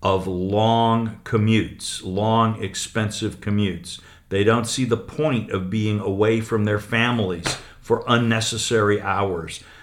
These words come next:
They don't actually really believe that all of those conversations by the water cooler are magical conversations that spark new ideas.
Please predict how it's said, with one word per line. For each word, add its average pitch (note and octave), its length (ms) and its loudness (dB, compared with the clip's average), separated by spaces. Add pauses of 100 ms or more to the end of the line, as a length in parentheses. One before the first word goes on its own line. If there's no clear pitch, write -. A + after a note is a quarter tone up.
(140)
They A#2+ 180 6
don't C3+ 340 0
actually B2+ 520 0
really C3 360 4
believe A#2+ 640 0
that G#2 140 0
all A2 240 4
of G#2+ 80 2
those G#2+ 200 0
conversations A2 920 -2
by G2+ 240 -2
the G2+ 100 2
water A2 380 2
cooler F2+ 520 -6 (220)
are G#2 160 2
magical A2+ 640 0
conversations A2 1080 -2
that F#2 160 -12
spark A2 520 0
new G#2+ 240 2
ideas. G2+ 720 -2